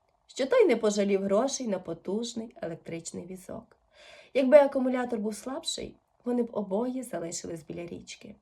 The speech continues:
Пес ішов поруч, не гарчав, коли Андрій підіймав Марічку, але уважно стежив за кожним його кроком. Коли він дістався до воріт дому, він відчув,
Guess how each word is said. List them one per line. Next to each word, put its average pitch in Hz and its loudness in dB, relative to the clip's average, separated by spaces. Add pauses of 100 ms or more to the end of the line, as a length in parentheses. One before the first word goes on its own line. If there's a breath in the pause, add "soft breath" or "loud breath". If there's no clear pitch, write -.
(560 loud breath)
Пес 480 0
ішов 285 -2
поруч, - -8 (340)
не 233 -2
гарчав, - -10 (320 loud breath)
коли 240 6
Андрій 240 6
підіймав 208 2
Марічку, 214 -6 (100)
але 196 0
уважно 202 -2
стежив - -10 (320)
за 202 -2
кожним 208 -6
його 170 -10
кроком. - -14 (760)
Коли 359 6
він 320 2
дістався 170 0
до 170 -2
воріт 165 -2
дому, 226 0 (460 loud breath)
він 262 4
відчув, 233 -4